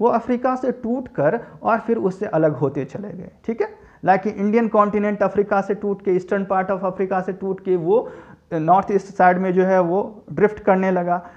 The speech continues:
साउथ की तरफ ऑस्ट्रेलिया ड्रिफ्ट करने लगा, उसी में बीच में मेडागास्कर छूट गया, ठीक है ना, मॉरिशस छूट गया। और उसी तरह वेस्ट में हम बात करें तो उत्तरी अमेरिका, दक्षिणी अमेरिका अलग होकर वेस्टवर्ड मूव किया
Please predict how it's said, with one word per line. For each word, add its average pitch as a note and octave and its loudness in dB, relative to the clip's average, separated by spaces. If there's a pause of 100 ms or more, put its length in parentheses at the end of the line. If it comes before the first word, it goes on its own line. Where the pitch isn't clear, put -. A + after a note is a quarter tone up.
(240)
साउथ A3+ 4
की A3 -2
तरफ G#3 -2
ऑस्ट्रेलिया G3 0
ड्रिफ्ट - -8
करने F#3+ -2
लगा, F3+ -2 (360)
उसी F#3 0
में G3+ 0
बीच G3+ -2
में G#3 0
मेडागास्कर F#3+ 4
छूट G3 -2
गया, F3+ -2 (260)
ठीक G#3+ -6
है C#4 2
ना, F4 -4 (380)
मॉरिशस G3+ 2
छूट G3+ 2
गया। E3 0 (560)
और A#3 6
उसी A#3 0
तरह A#3 2
वेस्ट G#3+ -2
में A#3 0
हम A3+ -2
बात G#3+ 2
करें G#3+ 0
तो A3 -2
उत्तरी G3+ -2
अमेरिका, G3 0
दक्षिणी F3+ -2
अमेरिका D#3+ 0
अलग F3 4
होकर E3+ -2
वेस्टवर्ड F3 0
मूव F3 0
किया D3+ -6